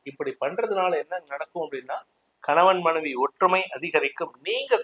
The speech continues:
அந்த பாலை நீங்க மட்டும் தனியா குடிக்கிறதுனால நீங்க யாருகிட்டையும் வம்பு தும்புக்கு போக மாட்டேலு, சண்டைக்கு போக மாட்டேலு.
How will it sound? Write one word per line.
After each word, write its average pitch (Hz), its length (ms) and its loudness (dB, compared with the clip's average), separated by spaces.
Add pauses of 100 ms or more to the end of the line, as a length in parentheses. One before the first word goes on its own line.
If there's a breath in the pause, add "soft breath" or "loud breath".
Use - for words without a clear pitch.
அந்த 147 220 2
பாலை 165 320 8
நீங்க 156 200 -4
மட்டும் 160 300 -2
தனியா 165 240 2
குடிக்கிறதுனால 147 600 -2 (500)
நீங்க 151 260 -4
யாருகிட்டையும் 220 800 6
வம்பு 214 200 -2
தும்புக்கு 180 340 0
போக 143 180 6
மாட்டேலு, 165 480 4
சண்டைக்கு 170 520 -6
போக 156 180 -2
மாட்டேலு. 143 420 -2